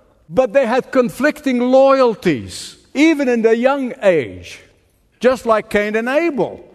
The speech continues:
Same father, same mother, but they had conflicting loyalties. Jacob or Israel, loyalty was to Yahweh.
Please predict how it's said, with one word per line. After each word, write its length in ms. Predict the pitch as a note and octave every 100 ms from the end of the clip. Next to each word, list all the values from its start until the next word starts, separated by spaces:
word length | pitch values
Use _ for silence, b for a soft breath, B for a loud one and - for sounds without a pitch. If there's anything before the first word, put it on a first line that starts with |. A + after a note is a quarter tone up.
| b
Same 300 | - B3+ B3+
father, 520 | - B3 B3 A3+ G3
same 320 | F3+ A#3+ B3 A#3
mother, 340 | A#3+ B3 F#3 B B
but 160 | G3 F#3
they 80 | G3+
had 220 | G3+ -
conflicting 680 | G#3+ D#3 - C#4+ - G#3+ G#3+
loyalties. 1040 | A#3 C4 C4+ A#3 - C3 F2+ - - - _ _ b b b b
Jacob 520 | A#2 A3 D4+ - F#3+
or 200 | E3+ D#3+
Israel, 480 | G#3+ C#4+ F#3+ C3 D3
loyalty 640 | D3+ F3+ C#4+ E4+ G#3 D3+ F3
was 220 | G3 E3+
to 120 | G#3+
Yahweh. 600 | G#3+ C#4 C#4 G3 G#2